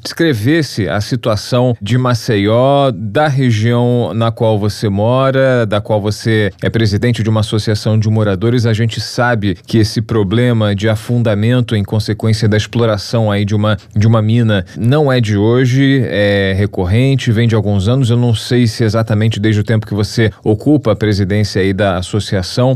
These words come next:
mas eu queria que você descrevesse agora a situação, como está nesse momento, depois de um final de semana de terror, depois de muito pânico vivido pelos moradores. Conta pra gente como é que tá a situação por aí.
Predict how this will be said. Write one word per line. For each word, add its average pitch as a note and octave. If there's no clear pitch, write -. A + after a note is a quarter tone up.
mas A2
eu A2+
queria A#2+
que A#2+
você A#2+
descrevesse A#2+
agora A#2+
a -
situação, A#2+
como B2
está A#2
nesse A2+
momento, A2+
depois A#2
de A#2+
um A#2+
final A2+
de A2+
semana A2+
de A2+
terror, C#3
depois B2
de A#2+
muito B2+
pânico D3+
vivido A#2
pelos A2+
moradores. A#2+
Conta D3
pra C3
gente A#2
como A#2
é A#2
que A2
tá A#2
a A2+
situação A2
por G2
aí. E2